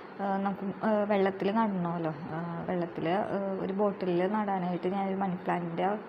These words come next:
ഏഹ്, കമ്പ് നോക്കിയതാണ് ട്ടോ. പക്ഷേ, ഏഹ്, കമ്പ് എടുക്കാൻ പാകത്തിനുള്ള മണി പ്ലാന്റ് അത്രയും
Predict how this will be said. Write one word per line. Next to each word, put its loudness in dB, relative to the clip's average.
ഏഹ്, 0
കമ്പ് 0
നോക്കിയതാണ് -2
ട്ടോ. -2
പക്ഷേ, -2
ഏഹ്, 0
കമ്പ് 4
എടുക്കാൻ 4
പാകത്തിനുള്ള 2
മണി 0
പ്ലാന്റ് 2
അത്രയും 0